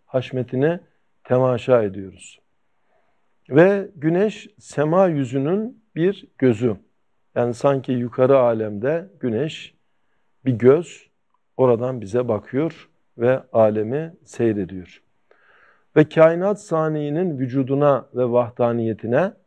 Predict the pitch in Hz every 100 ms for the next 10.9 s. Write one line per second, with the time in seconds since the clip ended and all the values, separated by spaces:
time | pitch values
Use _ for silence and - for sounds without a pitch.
0 | - 120 123 127 139 123 117 117 117 123
1 | 131 110 107 101 104 101 143 196 - _
2 | _ _ - 127 175 180 - 131 120 -
3 | 123 123 139 160 123 117 117 127 120 123
4 | 123 151 123 175 - _ _ - 127 107
5 | 104 92 87 _ _ _ _ _ _ _
6 | _ _ _ _ _ _ - 139 143 139
7 | 131 117 113 101 117 - 160 175 - -
8 | _ _ 143 143 131 117 107 160 160 -
9 | 117 120 131 127 113 - 135 135 107 101
10 | 135 117 - 127 117 101 95 135